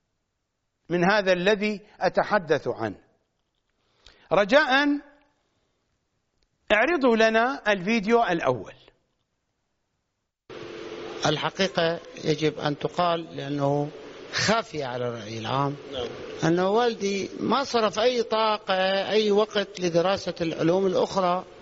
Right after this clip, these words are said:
Speaker 2: كالسياسة، كالإدارة، كالمحاسبة، إيه،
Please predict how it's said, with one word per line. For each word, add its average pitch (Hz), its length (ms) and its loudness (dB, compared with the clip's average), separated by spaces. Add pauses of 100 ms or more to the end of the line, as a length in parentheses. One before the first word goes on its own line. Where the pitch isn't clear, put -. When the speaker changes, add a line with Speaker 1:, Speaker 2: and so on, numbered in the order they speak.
(680)
Speaker 2:
كالسياسة، 180 1200 2 (600)
كالإدارة، 175 1300 0 (240)
كالمحاسبة، 160 1400 0 (1120)
إيه، 120 260 -2